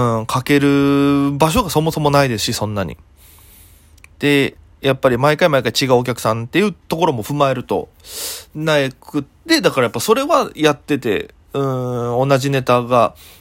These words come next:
ずっと同じ形でいることがないっていうのがやっぱ東京のネタ作りの、うん、醍醐味というか、やっぱり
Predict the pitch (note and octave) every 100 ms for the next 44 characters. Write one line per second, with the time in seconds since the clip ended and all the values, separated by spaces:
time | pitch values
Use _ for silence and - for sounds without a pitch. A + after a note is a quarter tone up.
0 | - C3+ D#3 - A#2 B2+ B2+ B2+ B2 B2
1 | C3 B2 B2 C3 C3 B2+ A#2+ G#2+ A2 A2+
2 | A#2+ - D3+ F#3 B2+ - - - G#2+ -
3 | G#2+ G2+ - - - - - _ B2 A#2
4 | A2+ A#2+ A#2 A#2 G2 F2 - - - -
5 | - _ - A#2+ A#2 G#2 F#2+ - - -
6 | G#2+ A2+ A#2 B2+ A#2+ G2+ F#2+ E2+ - F2+
7 | G2+ - G#2 G#2